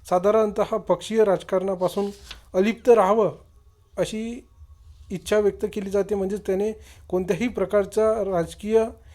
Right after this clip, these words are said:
हेतूने निर्णय न देता अलिप्तपणे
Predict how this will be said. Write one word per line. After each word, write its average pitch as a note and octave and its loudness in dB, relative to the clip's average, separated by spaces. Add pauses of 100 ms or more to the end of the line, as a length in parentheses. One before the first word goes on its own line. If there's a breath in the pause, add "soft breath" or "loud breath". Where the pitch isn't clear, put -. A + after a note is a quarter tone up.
(220 soft breath)
हेतूने A3+ 2
निर्णय G#3 2
न A3 2
देता G3 2 (1300)
अलिप्तपणे G#3 0